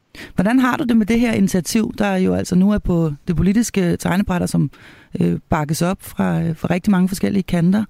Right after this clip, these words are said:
hvor man altså skal kunne screene børn helt ned i første klasse, det vil sige børn på, på syv år for høj begævelse? Øhm, hvad, hvad tæ-, hvad, hvad tænker du om, om sådan et tiltag?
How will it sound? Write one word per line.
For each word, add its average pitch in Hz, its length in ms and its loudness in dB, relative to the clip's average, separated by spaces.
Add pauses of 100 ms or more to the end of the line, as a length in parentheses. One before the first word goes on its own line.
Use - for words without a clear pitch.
(420)
hvor 185 100 2
man 185 140 0
altså 175 220 -2
skal 170 180 -4
kunne - 160 -4
screene 202 400 2
børn 196 260 -4
helt 202 220 -4
ned 196 160 2
i 202 40 -4
første - 440 -6
klasse, 196 420 -2
det 202 80 0
vil 185 80 -2
sige 185 180 0
børn 190 340 -2
på, 208 260 -4
på 196 100 -4
syv 240 300 -2
år - 280 -4 (220)
for - 120 -4
høj 185 160 -2
begævelse? 202 580 -4 (560)
Øhm, 175 720 2 (1300)
hvad, 190 280 0
hvad 226 100 -2
tæ-, 220 220 -4
hvad, - 240 -4
hvad 226 120 -2
tænker 240 320 0
du 240 140 0
om, 196 340 2
om 185 140 2
sådan 214 180 2
et 226 100 0
tiltag? 220 520 -2